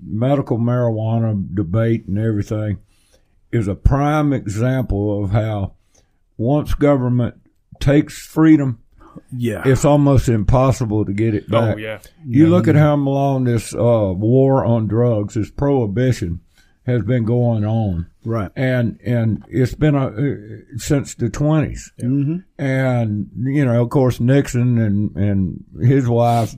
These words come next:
Speaker 1: Dingbat, don't just say no thing, and fried eggs and,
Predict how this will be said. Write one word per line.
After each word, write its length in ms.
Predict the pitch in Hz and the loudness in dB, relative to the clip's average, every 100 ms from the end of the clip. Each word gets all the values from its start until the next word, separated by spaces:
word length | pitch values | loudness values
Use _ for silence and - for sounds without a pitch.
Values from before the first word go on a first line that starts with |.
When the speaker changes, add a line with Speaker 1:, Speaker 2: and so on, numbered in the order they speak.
| - | -6
Speaker 1:
Dingbat, 640 | 98 131 127 113 117 107 - _ - | -2 0 0 0 0 -2 -8 _ -10
don't 680 | 90 120 104 - _ 90 104 | -2 0 0 -6 _ -8 -4
just 220 | 98 127 - | 0 0 2
say 180 | 120 | 0
no 240 | 107 127 123 | 2 2 0
thing, 320 | - 107 107 - - - | -2 -2 -2 -4 -12 -4
and 220 | 104 87 | -2 -2
fried 380 | - 123 123 110 | 0 2 2 2
eggs 300 | 117 117 98 | 2 2 0
and, 300 | 110 107 95 | -2 -2 -4